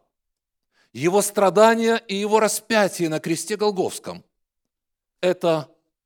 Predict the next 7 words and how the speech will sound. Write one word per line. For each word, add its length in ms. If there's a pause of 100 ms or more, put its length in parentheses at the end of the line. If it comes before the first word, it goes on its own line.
(440)
о 120
нас 260
с 180
вами. 360 (1500)
Это 280
о 160
тебе 580